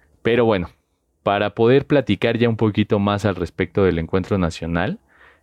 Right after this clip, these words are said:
de Estudiantes de Pedagogía y Ciencia de, de la Educación, el día de hoy nos acompañan dos personas, dos personas que tienen experiencia desde diferentes puntos del encuentro. Y ellos son el maestro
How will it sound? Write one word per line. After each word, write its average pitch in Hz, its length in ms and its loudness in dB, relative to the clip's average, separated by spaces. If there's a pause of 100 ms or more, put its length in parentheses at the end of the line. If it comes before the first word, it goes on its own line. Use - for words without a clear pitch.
de 87 120 0
Estudiantes 87 460 -2
de 90 60 0
Pedagogía 80 440 -2
y 87 40 -2
Ciencia 95 320 -2
de, 87 240 2
de 85 220 -2
la 82 120 0
Educación, 85 640 -2
el 95 180 -2
día 123 200 4
de 165 120 4
hoy 107 320 4 (340)
nos 98 160 -4
acompañan 101 640 -2 (180)
dos 107 380 -2
personas, 78 560 -6
dos 113 180 2
personas 113 520 0
que 92 180 -2
tienen 98 300 0
experiencia 104 800 0 (400)
desde 85 280 0
diferentes 90 580 0
puntos 98 480 -2
del 87 180 0
encuentro. - 540 -8 (400)
Y 107 180 2
ellos 156 320 4
son 113 300 0 (420)
el 92 160 -2
maestro 95 540 -2